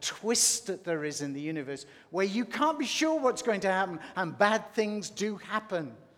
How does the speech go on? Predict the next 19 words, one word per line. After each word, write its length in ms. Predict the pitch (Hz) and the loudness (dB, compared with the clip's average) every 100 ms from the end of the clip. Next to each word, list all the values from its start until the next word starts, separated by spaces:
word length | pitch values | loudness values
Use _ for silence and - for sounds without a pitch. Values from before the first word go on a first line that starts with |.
| _ _ _ _ _ _ _ _ _ _ _ _ _ _ _ - - | _ _ _ _ _ _ _ _ _ _ _ _ _ _ _ -20 -14
Where 200 | 156 175 | -4 -4
people 680 | 175 - 240 233 190 160 - _ | -4 -12 -12 -10 -10 -12 -12 _
can 120 | 165 151 | -16 -12
shatter 640 | - - - 202 - 180 | -10 -10 -10 -10 -8 -8
your 240 | 143 135 | -8 -8
life. 380 | 131 147 170 113 - _ _ _ _ _ _ _ _ _ _ _ _ _ _ _ _ _ _ _ _ _ | -10 -10 -12 -14 -18 _ _ _ _ _ _ _ _ _ _ _ _ _ _ _ _ _ _ _ _ _
And 120 | 151 | -6
where 160 | 160 175 | -2 -2
in 140 | 180 | -2
the 140 | 160 175 | -4 -4
end, 300 | 180 180 - 127 | -6 -8 -12 -14
you'll 220 | 143 170 | -10 -6
never 220 | 180 180 | -6 -6
be 140 | 160 | -8
able 120 | 151 139 | -8 -8
to 120 | 139 | -10
work 200 | 131 127 | -12 -12
everything 440 | 135 135 127 131 | -14 -14 -16 -14
out, 240 | 127 131 | -12 -14